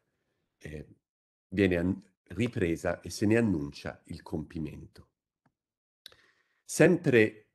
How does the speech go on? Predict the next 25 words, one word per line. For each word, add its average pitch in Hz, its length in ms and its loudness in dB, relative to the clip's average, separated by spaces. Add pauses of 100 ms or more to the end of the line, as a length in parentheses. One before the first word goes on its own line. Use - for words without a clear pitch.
(340)
eh, 82 220 -10
prima 143 440 4
della 92 200 4
nascita 107 400 0
di 90 180 -6
Gesù, 98 440 -2 (480)
in 131 140 4
Matteo 113 800 2
abbiamo 101 800 0
<laughs> - 540 -14
i 127 120 -4
fatti 113 480 0
raccontati 92 640 -2
dalla 87 200 0
prospettiva 90 520 -6
di 87 100 -4
San 90 240 -4
Giuseppe. 82 640 -6
Ecco, 87 260 -8
e 104 80 2
a 110 80 2
Giuseppe 123 480 2
pure 104 260 0
appare 92 440 0
in, 110 200 0